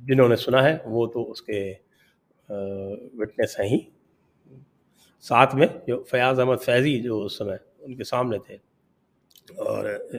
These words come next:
जिनसे उनका आमना सामना था वो भी उसके <clears throat> witness हैं। तो उन्होंने ये कहा कि एमआरएम यानी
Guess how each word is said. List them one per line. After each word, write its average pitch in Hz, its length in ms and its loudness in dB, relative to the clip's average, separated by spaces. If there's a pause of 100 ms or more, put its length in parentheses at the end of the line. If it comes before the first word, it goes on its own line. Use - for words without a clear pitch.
जिनसे 113 440 -6
उनका 104 240 -4
आमना 113 300 -2
सामना 95 320 -8
था - 260 -18
वो 185 180 8
भी 123 200 6
उसके 95 280 -10 (1160)
<clears throat> - 1080 0
witness 113 380 2
हैं। 80 120 -12 (1300)
तो 185 300 12
उन्होंने 185 400 10
ये 143 320 8
कहा 110 520 2
कि 190 420 0 (420)
एमआरएम 135 560 2
यानी 143 320 -4